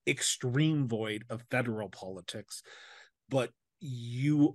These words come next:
have things you can do locally here. What do you see as your role as a council and you as a councilor to ho-, sort of help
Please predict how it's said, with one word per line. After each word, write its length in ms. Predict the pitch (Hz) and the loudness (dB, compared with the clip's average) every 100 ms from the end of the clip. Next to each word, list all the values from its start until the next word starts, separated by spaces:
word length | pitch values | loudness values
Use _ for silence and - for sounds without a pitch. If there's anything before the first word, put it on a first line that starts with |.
| - | 0
have 300 | 131 123 117 | 0 2 0
things 300 | - 117 113 | -2 -2 -2
you 100 | 113 | -4
can 160 | 113 117 | -4 -4
do 260 | 107 104 98 | -4 -6 -6
locally 500 | 101 110 120 110 101 | -6 -6 -6 -12 -12
here. 460 | 98 - 107 90 - - - - _ _ _ | -12 -12 -12 -12 -18 -20 -20 -20 _ _ _
What 400 | 110 123 160 - | -4 0 0 -2
do 80 | 151 | -4
you 240 | 135 143 | 0 0
see 300 | 135 127 117 | 0 -2 -2
as 200 | 110 101 | -4 -4
your 220 | 117 123 | -2 -2
role 420 | 113 110 98 95 - | -2 -6 -6 -10 -6
as 220 | 113 110 | -6 -4
a 80 | 113 - - | -8 -12 -8
council 560 | 170 165 156 - 95 - | -2 -2 -4 -8 -8 -8
and 300 | 117 123 123 117 127 | -6 -4 -4 -8 -4
you 240 | 127 123 | -2 -2
as 180 | 107 101 | -6 -14
a 80 | 104 | -14
councilor 880 | - 120 117 110 107 147 110 - - - - _ - | -10 -10 -10 -10 -4 -2 -2 -6 -20 -20 -20 _ -6
to 240 | 123 107 - - | -4 -4 -8 -8
ho-, 240 | 143 139 | -6 -6
sort 500 | - - - - 151 | -8 -16 -12 0 2
of 140 | 143 135 | 2 -2
help 360 | - - 160 | -6 -4 -4